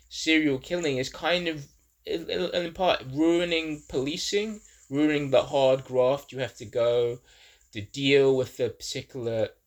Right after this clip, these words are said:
uh, the parents or loved ones of, of, of the victim and the hard work that you have to do to actually solve these crimes, which are always very difficult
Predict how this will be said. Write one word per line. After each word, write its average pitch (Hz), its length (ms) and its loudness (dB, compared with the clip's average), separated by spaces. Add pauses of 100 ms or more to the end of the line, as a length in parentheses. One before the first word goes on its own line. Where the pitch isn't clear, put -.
(140)
uh, 107 280 0
the 101 100 -6
parents 143 760 2
or 107 300 -2
loved 131 300 -4
ones 117 360 0
of, 101 180 -6
of, 104 220 -10 (120)
of 113 80 -12
the 104 100 -10
victim 113 640 -6
and 101 160 -6
the 101 80 0
hard 120 280 4
work 113 220 -2
that 120 60 -16
you 110 100 -8
have 113 160 -8
to 117 100 -14
do 113 180 -10
to 113 140 -8
actually 110 200 -10
solve 120 320 0
these 113 160 -10
crimes, 113 260 -8
which 139 140 -8
are - 60 0
always 180 260 4
very 131 260 -2
difficult 123 500 -10